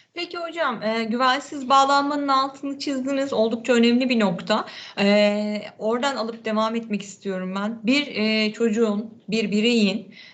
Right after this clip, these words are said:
e, kendi dışındaki varlıkları, önce kendini sonra etrafındaki varlıkları sevebilmesi, onlarla birlikte, onlarla beraber yaşayabilmesinin, e, mümkünlüğü nedir? E, ve bunu yap-, yapabilmek için, e, ebeveynler olarak, bakım verenler olarak neler yapmamız gerekir?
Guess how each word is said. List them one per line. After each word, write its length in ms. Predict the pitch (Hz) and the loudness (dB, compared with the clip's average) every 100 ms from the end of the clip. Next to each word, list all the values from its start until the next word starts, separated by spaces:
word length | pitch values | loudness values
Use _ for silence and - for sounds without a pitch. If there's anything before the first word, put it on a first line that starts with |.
| - | -4
e, 400 | 190 190 190 190 | -2 0 0 -2
kendi 400 | 220 208 220 285 | 0 0 0 -4
dışındaki 540 | 311 294 247 240 247 | -8 -6 -6 -6 -4
varlıkları, 580 | 220 208 202 202 180 175 | 0 2 0 -4 -4 -4
önce 300 | 175 208 233 | 0 0 0
kendini 420 | 233 220 214 226 | -2 -2 0 -2
sonra 240 | 254 226 208 | -4 -4 -4
etrafındaki 640 | 202 202 202 214 214 220 | -6 -6 -4 -4 -4 0
varlıkları 500 | 208 196 196 202 214 | 0 0 -2 -6 -6
sevebilmesi, 920 | - 196 202 190 185 180 - 165 170 - - - | -4 -2 -2 -2 -4 -6 -6 -10 -10 -16 -20 -4
onlarla 540 | 220 233 262 277 277 | 0 4 4 4 2
birlikte, 640 | 226 220 226 - 202 190 - - _ | 0 -2 -4 -6 -4 -4 -6 -18 _
onlarla 420 | 208 214 240 269 | 0 2 2 2
beraber 400 | 233 214 220 240 | 2 2 2 0
yaşayabilmesinin, 1000 | 233 214 214 220 214 214 214 - 220 214 | -2 -4 -4 -6 -4 -2 -2 -4 -2 0
e, 440 | 202 185 180 175 190 | -2 -6 -10 -6 0
mümkünlüğü 680 | 214 233 226 247 233 208 | 2 0 0 2 2 2
nedir? 380 | 190 233 254 262 - | 2 2 2 -2 -4
E, 220 | 196 196 | -6 -4
ve 160 | 208 190 | -4 -2
bunu 180 | 220 254 | 0 2
yap-, 260 | 247 233 | 2 0
yapabilmek 540 | 196 240 233 233 285 - | -2 0 2 2 2 -2
için, 440 | - 214 185 - - - - | -4 -4 -4 -8 -16 -18 -8
e, 100 | 185 185 185 185 180 - - | -4 -4 -4 -4 -6 -8 -2
ebeveynler 520 | 202 226 240 247 254 | 2 4 4 2 2
olarak, 480 | 240 202 180 175 180 | 0 0 0 -2 -4
bakım 280 | 202 247 240 | -6 -2 2
verenler 340 | 240 233 247 | 4 4 2
olarak 400 | 233 196 190 190 | 0 0 -2 -2
neler 240 | 233 254 | 2 2
yapmamız 460 | 247 196 190 175 160 | 2 -2 -8 -8 -8
gerekir? 440 | 160 151 - - | -12 -14 -16 -20